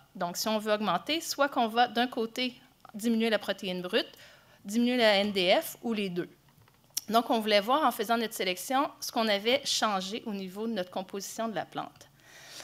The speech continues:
Alors, on peut voir que les effets indirects de la sélection au niveau de la protéine brute est resté stable, ce qui est super intéressant parce qu'on n'a pas diminué sa concentration au niveau de la plante, mais on a diminué sa concentration en fibres.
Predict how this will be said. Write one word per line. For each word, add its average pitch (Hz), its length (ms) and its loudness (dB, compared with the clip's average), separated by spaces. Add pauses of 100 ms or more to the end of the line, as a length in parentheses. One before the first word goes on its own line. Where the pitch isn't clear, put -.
(180)
Alors, 208 180 4
on 220 60 2
peut 233 100 -4
voir 277 240 6
que 330 60 -2
les 240 160 0
effets 247 220 2
indirects 233 420 2
de 277 60 -2
la 226 60 2
sélection 220 640 0
au 214 100 -4
niveau 214 200 -6
de 240 60 0
la 190 60 4
protéine 202 500 -6
brute 202 240 0 (220)
est 208 80 0
resté 208 320 0
stable, 185 500 2 (400)
ce - 120 -18
qui 226 80 -4
est 214 40 -2
super 277 380 2
intéressant 247 560 2
parce 254 160 -4
qu'on 214 120 -4
n'a 208 120 -2
pas 294 180 2
diminué 254 360 2
sa 254 160 -4
concentration 196 720 -6
au 226 40 -4
niveau 190 220 -8
de 190 60 -10
la 165 140 -2
plante, 269 460 -6 (640)
mais 254 240 6
on 240 140 2
a 220 60 2
diminué 254 400 4
sa 311 120 -4
concentration 226 680 -4
en 185 100 0
fibres. - 400 -10